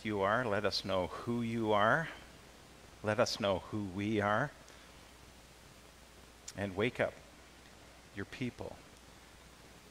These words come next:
and call us to yourself. Show us the direction you're moving in.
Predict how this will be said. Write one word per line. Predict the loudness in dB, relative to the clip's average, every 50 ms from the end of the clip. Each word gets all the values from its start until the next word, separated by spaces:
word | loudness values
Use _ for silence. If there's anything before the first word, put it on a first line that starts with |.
| -20 -20 -16 -12 -10 -10
and | -8 -10 -8
call | -4 2 4 4 6 6
us | 4 2 0 -6
to | -6 -6
yourself. | -4 -4 -4 -4 -4 -6 -6 -6 -8 -10 -12 -14 -14 -8
Show | -4 0 2 2 2
us | 2 -2 -4
the | -6 -6 -6
direction | -4 -2 2 2 2 2 2 -2 -4 -4 -4 -4
you're | -4 -4
moving | -4 -4 -4 -4 -4 -4 -4 -4
in. | -4 -4 -6 -8